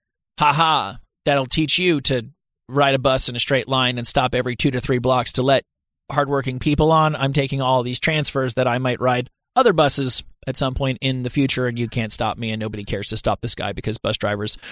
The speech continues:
you know, quite rightly don't value those transfers all that highly." So we head off, and I guess we're close enough to our final destination that we,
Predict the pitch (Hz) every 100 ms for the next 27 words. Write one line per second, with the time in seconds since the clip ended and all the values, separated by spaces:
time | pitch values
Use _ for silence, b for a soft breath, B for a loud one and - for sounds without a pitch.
0 | B B _ 185 135 - - 139 110 104
1 | 90 120 113 117 120 123 117 - 180 165
2 | 160 135 135 135 135 143 143 147 - B
3 | B B B B B - 285 339 311 294
4 | 226 277 311 320 370 - 311 - 247 226
5 | 220 202 - 190 170 180 170 156 151 143
6 | 147 147 143 - 143 135 135 143 127 143
7 | 139 131 127